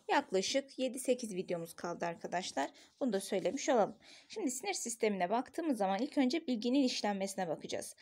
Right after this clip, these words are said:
Arkadaşlar, bilginin işlenmesi üç aşamada gerçekleşiyor. Sinir sistemi tarafından işlenmesi. Nasıl oluyor bunlar?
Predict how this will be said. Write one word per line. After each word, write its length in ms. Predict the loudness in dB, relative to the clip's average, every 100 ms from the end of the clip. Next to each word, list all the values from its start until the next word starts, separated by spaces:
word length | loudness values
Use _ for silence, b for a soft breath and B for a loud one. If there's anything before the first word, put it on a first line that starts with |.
| B B
Arkadaşlar, 580 | 0 4 4 4 2 -4 -4 b b b b _ -2
bilginin 540 | 0 2 2 2 -2
işlenmesi 720 | -4 0 2 4 2 2 0 2
üç 200 | 2 4 2
aşamada 480 | 4 4 2 4
gerçekleşiyor. 800 | 4 4 2 -4 -4 -4 -2 -2
Sinir 240 | -2 0 0
sistemi 440 | 0 -2 -2 -4
tarafından 540 | -2 -2 -2 -4 -4 -4
işlenmesi. 680 | -4 -4 -4 -4 -2 2
Nasıl 300 | 2 2 2
oluyor 320 | 2 2 0
bunlar? 300 | -2 -2 -2